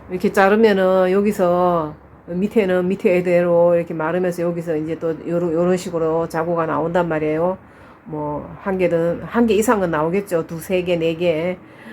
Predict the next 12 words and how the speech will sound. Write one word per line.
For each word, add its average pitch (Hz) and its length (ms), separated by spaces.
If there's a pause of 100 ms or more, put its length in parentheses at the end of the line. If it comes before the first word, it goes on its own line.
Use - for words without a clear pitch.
(300)
어, 165 360
지 - 180
기분 170 220
내키면 180 340
이렇게 175 520
소복이 196 360
나올 160 220
수도 175 160
있잖아요. 156 580
그렇게 170 240
나오는 165 480
거에다가 160 560